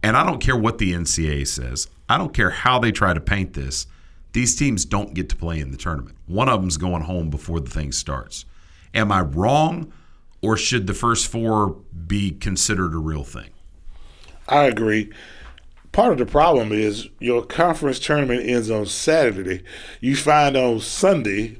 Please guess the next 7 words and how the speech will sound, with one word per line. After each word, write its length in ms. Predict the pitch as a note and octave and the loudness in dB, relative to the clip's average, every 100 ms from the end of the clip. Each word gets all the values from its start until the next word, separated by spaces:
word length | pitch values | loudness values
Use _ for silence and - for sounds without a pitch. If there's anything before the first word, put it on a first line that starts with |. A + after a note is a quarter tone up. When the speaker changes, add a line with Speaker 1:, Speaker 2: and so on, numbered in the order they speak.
| - | -4
Speaker 2:
where 180 | A2 A2+ | 0 2
you 220 | A2+ G#2+ | 0 0
play, 480 | C#3 D#3+ D#3 A2+ A#2+ | 2 4 4 2 -2
you 320 | A2+ B2+ D3 | -4 -2 -2
travel 840 | - D#3+ F3+ D#3 C3+ B2+ C#3 - | 2 2 4 4 4 2 0 -2
on 300 | B2+ D3 D3+ | -2 0 2
Monday 460 | D#3 G3 D3 C3 | 4 4 6 2